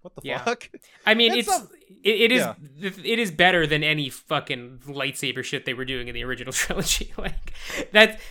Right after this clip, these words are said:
Speaker 2: that's one of my hotter Star Wars takes, I think, is that
Speaker 1: Oh.
Speaker 2: all of the, all the lightsaber fights in the original trilogy really suck and are really boring, and they kind of only figured out how to do them right when the prequels <laughs> rolled around.
Speaker 1: I, uh, the first, the, the one in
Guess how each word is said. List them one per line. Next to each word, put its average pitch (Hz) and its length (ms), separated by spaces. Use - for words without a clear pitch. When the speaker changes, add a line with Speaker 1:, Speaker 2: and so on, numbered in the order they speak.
Speaker 2:
that's 208 200
one 233 120
of 196 80
my 185 140
hotter 165 260
Star 151 300
Wars 147 200
takes, 131 220
I 135 80
think, 131 260
is 202 120
that 143 120
Speaker 1:
Oh. - 80
Speaker 2:
all 165 160
of 147 120
the, 139 180
all 190 160
the 202 80
lightsaber 151 480
fights 135 240
in 135 60
the 127 100
original 123 340
trilogy 120 720
really 139 440
suck 113 440
and 127 120
are 127 100
really 123 320
boring, 117 460
and 139 100
they 139 80
kind 147 240
of 139 120
only 143 220
figured 143 440
out 131 260
how 143 80
to 127 80
do 123 220
them 113 160
right 110 400
when 131 180
the 127 60
prequels 135 420
<laughs> - 20
rolled 156 200
around. 156 420
Speaker 1:
I, 233 720
uh, 185 520
the 165 100
first, 294 380
the, 226 200
the 202 120
one 254 240
in 240 360